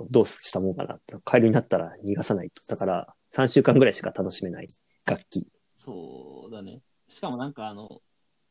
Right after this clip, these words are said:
Speaker 2: あの、横、横軸が時間軸だからなんか、い-、こう、一定の速度で流れ続けるけど、なんか別にオクト、オタマジャクシは一定の場所にいないから、
Speaker 1: そうそうそう。
Speaker 2: なんかこう、動き続けちゃうよな。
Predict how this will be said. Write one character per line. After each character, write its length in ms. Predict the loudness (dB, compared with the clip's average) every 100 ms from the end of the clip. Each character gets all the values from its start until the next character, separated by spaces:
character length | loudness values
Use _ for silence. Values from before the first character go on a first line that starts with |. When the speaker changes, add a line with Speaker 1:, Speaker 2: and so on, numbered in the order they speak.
| _ _ -20
Speaker 2:
あ 100 | -18
の、 220 | -16 -18 -10
横、 320 | -8 -6 -8 -10 -10
横 220 | -8 -6
軸 260 | -6 -6 -6
が 100 | -8
時 140 | -10
間 200 | -10 -8
軸 200 | -10 -12
だ 100 | -16
か 100 | -16
ら 120 | -16 -16
な 120 | -18
ん 60 |
か、 220 | -18 -20 -20 _ _ _ _ _ -20 -20
い-、 100 | -20 _ _ _ _
こ 180 | -14 -14
う、 60 |
一 160 | -14 -16 _
定 180 | -8 -6
の 100 | -8
速 240 | -10 -12
度 140 | -10 -10
で 80 | -10
流 120 | -12 -12
れ 60 |
続 260 | -14 -14 -12
け 120 | -12
る 100 | -14
け 120 | -14
ど、 280 | -12 -12 -14 _ _ -20
な 100 | -18
ん 40 |
か 140 | -18 -14
別 200 | -10 -6
に 80 | -4
オ 100 | -6
ク 100 | -8
ト、 120 | -8
オ 40 |
タ 120 | -8 -8
マ 120 | -6
ジ 80 | -8
ャ 100 | -8
ク 100 | -14
シ 140 | -16
は 100 | -14
一 140 | -14 _
定 540 | -8 -6 -4 -6 -6 -4
の 80 | -4
場 100 | -6
所 100 | -8
に 100 | -4
い 20 |
な 40 |
い 20 | 2
か 40 |
ら、 60 | 0
Speaker 1:
そ 140 | 0
う 40 | -6
そ 60 |
う 20 | -4
そ 60 |
う。 20 | -4
Speaker 2:
な 60 |
ん 40 | -6
か 100 | -16
こ 340 | -20 -18 -20 _ _ -12
う、 60 |
動 100 | -10
き 80 | -10
続 160 | -12 -12
け 100 | -12
ち 100 | -18
ゃ 40 | -20
う 60 |
よ 80 | -20
な。 140 | -20